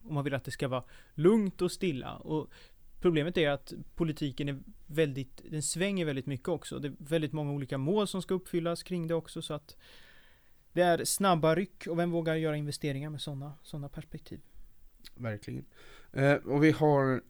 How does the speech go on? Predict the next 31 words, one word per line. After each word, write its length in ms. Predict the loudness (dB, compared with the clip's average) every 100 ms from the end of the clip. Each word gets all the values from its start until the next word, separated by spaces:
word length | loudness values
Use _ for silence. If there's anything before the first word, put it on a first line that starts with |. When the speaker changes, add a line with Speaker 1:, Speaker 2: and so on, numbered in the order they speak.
| -8 -2 4
Speaker 2:
en 200 | 4 4
av 80 |
de 160 | 2 2
saker 280 | 2 2 0
som 160 | -2
vi 100 | -2
ser 320 | -2 -2 -2 2
nu 360 | 4 4 2 0
är 220 | 0 0
ju 120 | 0
vad 240 | -2 -4
som 220 | -4 -4 -4
beskrivs, 760 | -4 -6 -4 -4 -4 -8 -12 -18 -20 -12
delvis 580 | -4 -2 0 0 -2 -2
i 60 |
alla 180 | -2 -2
fall, 260 | -2 -4 -4
som 220 | -4 -2
vår 280 | -2 -2 -4 -6
tids 640 | -6 -4 -6 -10 -14 -16 -20 -20 -20 -20 -20 -20 -4
löntagarfondstrider. 1500 | 0 2 0 -4 -4 -4 -4 -4 -6 -8 -4 -4 -6 -10 -10 -14 -18 -20 -20 -20 -12
De 360 | -4 -2 -2 -6 -8 0
omfattande 720 | 2 2 0 -2 0 0 0
konfiskeringarna 1080 | 0 -2 -2 -2 0 2 2 2 0 -2 -2
av 360 | -4 -6 -6 -12 -18 -14
skogsmark 920 | -10 -8 -8 -6 -6 -4 -4 -8 -12 -20 -20 -20 -20 -20 -20 -20 -20
som 160 | -10 -8
sker 240 | -4 -4
helt 300 | -2 -4 -4
utan 200 | -6 -4
ersättning. 720 | -2 -2 -4 -8 -10 -16 -16